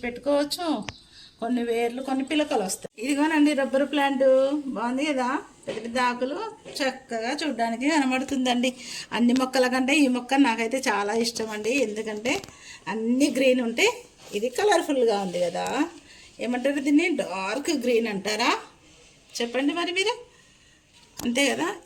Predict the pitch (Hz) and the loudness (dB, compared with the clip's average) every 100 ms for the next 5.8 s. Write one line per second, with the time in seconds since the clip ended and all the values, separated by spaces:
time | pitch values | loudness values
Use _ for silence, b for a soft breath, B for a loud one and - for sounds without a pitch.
0 | 240 254 294 403 480 349 - 233 180 220 | -4 -2 2 2 2 -2 -2 -2 -2 0
1 | 269 339 427 226 254 - 254 277 269 269 | 2 2 2 0 2 0 0 0 0 2
2 | 240 240 240 240 311 440 - B B B | 2 2 2 2 2 0 -6 B B B
3 | - 226 240 285 294 254 262 269 262 247 | -8 -4 0 2 4 4 2 -2 -2 -2
4 | - - 233 240 392 370 254 254 247 220 | -2 -2 0 2 0 0 0 0 0 -2
5 | 220 226 233 226 202 202 226 | -2 -2 -4 -4 -6 -6 -4